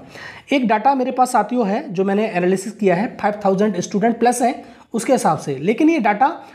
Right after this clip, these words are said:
उसके हिसाब से मैं आपको कट ऑफ में बार बार बताता रहता हूँ,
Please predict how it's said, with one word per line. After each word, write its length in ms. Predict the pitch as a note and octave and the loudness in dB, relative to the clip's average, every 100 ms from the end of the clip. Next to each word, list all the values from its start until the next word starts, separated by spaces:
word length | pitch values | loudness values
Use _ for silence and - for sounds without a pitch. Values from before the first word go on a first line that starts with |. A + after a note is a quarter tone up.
| - - | -14 -8
उसके 200 | A#3+ D#4 | 0 0
हिसाब 220 | B3 A3+ | 2 0
से 100 | C#4 | 0
मैं 120 | D4 F#3 | -2 0
आपको 300 | G3+ - D4 | -2 0 -4
कट 240 | - G3+ | -2 2
ऑफ 240 | B3 C4+ - | 2 0 -2
में 180 | G#3 A#3+ F#3 | -4 -2 0
बार 160 | F#3+ | 2
बार 100 | G#3+ | 2
बताता 300 | G#3 G3+ G3+ | 0 -2 -4
रहता 200 | G3+ G3+ | -4 -4
हूँ, 180 | G#3+ C4+ | -4 -6